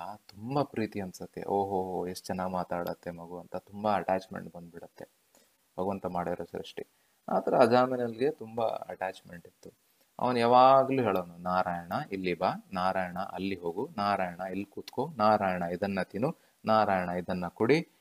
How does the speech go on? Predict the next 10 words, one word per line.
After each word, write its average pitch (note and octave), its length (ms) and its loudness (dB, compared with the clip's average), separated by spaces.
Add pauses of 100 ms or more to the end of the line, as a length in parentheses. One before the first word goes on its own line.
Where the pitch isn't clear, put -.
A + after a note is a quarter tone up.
(200)
ನಾರಾಯಣ G#2 420 6
ಅದು G2+ 280 4
ಮಾಡು, B2 380 2
ನಾರಾಯಣ F2+ 440 -4
ಇದು F#2+ 300 -2
ಮಾಡು." A#2+ 360 -6 (440)
ಇದನ್ನ D#3+ 340 0
ಹೇಳ್ತಾ, D3 420 4
ಹೇಳ್ತಾ, C#3 340 2
ಹೇಳ್ತಾ A#2 500 0